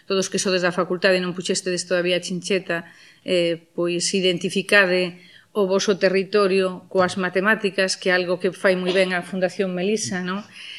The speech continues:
Podemos estar anclados e saber onde están as nosas raíces, como tiña moi claro Fontán,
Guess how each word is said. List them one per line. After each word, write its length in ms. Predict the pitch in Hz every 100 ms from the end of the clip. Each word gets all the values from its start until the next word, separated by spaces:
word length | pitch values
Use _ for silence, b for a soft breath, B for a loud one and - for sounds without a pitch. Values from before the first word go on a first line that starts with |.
| B B
Podemos 400 | - 196 208 190
estar 240 | 202 202 202
anclados 800 | 190 - 196 180 180 175 - -
e 140 | 214
saber 340 | - 190 185 190
onde 160 | 190 180
están 240 | - 185
as 100 | 185
nosas 300 | 185 - 175
raíces, 400 | 180 196 - 180
como 180 | 180 175
tiña 160 | 185 185
moi 140 | 170
claro 180 | 185 175
Fontán, 640 | 196 185 180 208 208